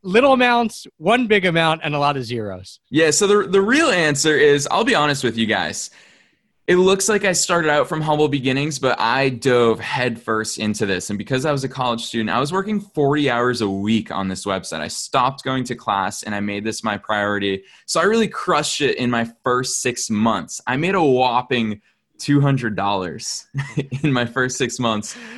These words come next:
Speaker 2: of doing business. So kudos. Did anyone guess two hundred?
Speaker 1: Uh, I'm looking back here. We don't have, I don't think we have any two hundreds. We have a three hundred from Michael. So that's, that's pretty close. We have a few hundreds. You guys are right
Speaker 2: Sweet.
Speaker 1: on there.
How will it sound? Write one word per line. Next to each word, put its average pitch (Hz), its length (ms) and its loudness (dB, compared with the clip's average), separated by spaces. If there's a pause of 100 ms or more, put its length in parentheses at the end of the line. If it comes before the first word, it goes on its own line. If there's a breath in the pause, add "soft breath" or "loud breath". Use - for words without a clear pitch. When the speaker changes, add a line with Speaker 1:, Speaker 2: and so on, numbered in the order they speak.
(120 loud breath)
Speaker 2:
of 120 160 0
doing 113 320 2
business. 98 640 -4 (100)
So 107 460 0
kudos. 123 420 2
Did 135 100 -2
anyone 180 300 0
guess 139 240 0
two 127 260 -2
hundred? 113 480 0
Speaker 1:
Uh, 165 300 2 (100)
I'm 156 400 0
looking 170 360 0
back 147 360 0
here. 139 220 -2
We 131 140 -2
don't 190 180 0
have, 196 140 -8 (200)
I 185 320 -4
don't 233 220 0
think 240 180 0
we 214 60 4
have 202 80 6
any 190 160 2
two 175 240 -2
hundreds. 147 460 0
We 165 80 2
have 165 100 2
a 175 60 2
three 247 320 0
hundred 147 420 2
from 143 220 0
Michael. 120 340 0
So - 140 -8
that's, 202 180 -2
that's 240 180 -2
pretty 214 200 -2
close. 147 320 2
We 147 60 0
have 139 100 2
a - 20 -4
few 165 280 0
hundreds. 113 440 -4
You 151 60 -4
guys 160 200 0
are 143 140 2
right 127 140 0
Speaker 2:
Sweet. 120 80 -4
Speaker 1:
on 98 100 -8
there. 95 160 -18